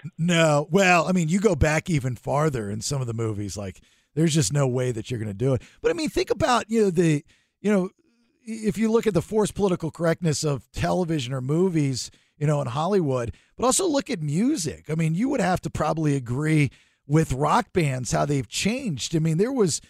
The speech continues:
you know, in the seventies, there was kind of a, uh, like, this is what we're singing about. This is what's going on in the world. We've got a message to give. In the eighties, it was sex, drugs, and rock and roll. Nowadays, sex, drugs, and rock and roll is, I don't know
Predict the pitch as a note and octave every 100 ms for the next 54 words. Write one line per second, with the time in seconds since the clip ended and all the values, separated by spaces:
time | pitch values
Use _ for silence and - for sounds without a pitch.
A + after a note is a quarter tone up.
0 | _ _ _ G#3 G#3+ G3+ F#3+ G3+ G3 F3+
1 | - G3 A3+ C4 B3 A3 A3 G#3+ - -
2 | F#3+ F#3+ F#3 - - F3 F#3+ E3 F3 E3+
3 | E3 E3 D#3 D#3 D#3 D#3 D#3 A2 E3 F#3+
4 | D#3 F#3 F3 D#3+ A3+ A#3+ E3 G#2+ F2+ G2
5 | B2 D#3 C3 D#3 - F3+ E3+ D#3+ D#3 C3+
6 | C#3+ E3+ G3 G#3 D#3+ B2+ C#3+ C3+ C#3+ E3
7 | - D3+ - C#3 F3 G3 - _ _ D#3
8 | F#3 F#3 G#3 B3+ F#3 G#3+ G3+ - G#3 F#3+
9 | - - F#3+ G3 C3+ F3 F3 D#3+ D3+ E3
10 | A#3 A3 D#3 _ _ C#3+ F#3+ D#4 F4 F#3+
11 | E3+ F3+ E3+ - _ - - C#4 - C#4+
12 | C4 F#3+ G3 G#3 G#3 - F3 B3+ A#3 C#3
13 | - - F#3 C3+ - A#3 B3+ G#3